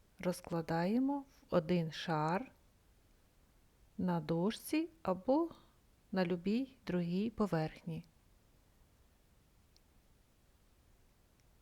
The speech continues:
Ось так. Лишнє все витираємо.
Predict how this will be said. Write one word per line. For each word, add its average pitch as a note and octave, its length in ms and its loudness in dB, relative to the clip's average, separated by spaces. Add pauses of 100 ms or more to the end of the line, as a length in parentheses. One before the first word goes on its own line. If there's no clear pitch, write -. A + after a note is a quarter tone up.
(520)
Ось C4+ 180 -4
так. - 500 -4 (520)
Лишнє G3 400 0
все D#3+ 340 -6 (1600)
витираємо. E3+ 880 0